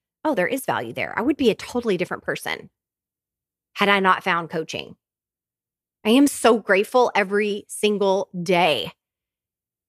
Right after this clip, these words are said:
that I hired my first coach, that I had the courage to, like, do it wrong and be a total hot ass mess and figure it out and continue to figure it out and continue to be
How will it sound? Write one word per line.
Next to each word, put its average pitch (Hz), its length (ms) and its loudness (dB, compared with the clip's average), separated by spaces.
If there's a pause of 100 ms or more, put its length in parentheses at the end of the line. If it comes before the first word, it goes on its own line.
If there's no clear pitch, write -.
(220)
that 180 280 4
I 208 680 4
hired 254 480 2
my 302 160 0
first - 340 -4
coach, 185 500 -4 (300)
that 226 100 2
I 226 60 6
had 214 240 0
the 190 80 -2
courage 262 840 2 (340)
to, 214 240 2
like, 190 380 2 (180)
do 247 220 2
it 285 140 4
wrong 214 460 6
and 214 180 -2
be 208 140 2
a 190 60 4
total 254 480 4
hot 247 280 4
ass 254 300 0
mess 185 560 0 (340)
and 190 160 -6
figure 277 400 2
it 302 240 2
out 185 420 4
and 220 140 -4
continue 277 560 0
to 233 80 4
figure 190 360 0
it 185 60 0
out 180 300 2
and 202 120 -6
continue 269 480 2
to 311 80 0
be 285 240 -2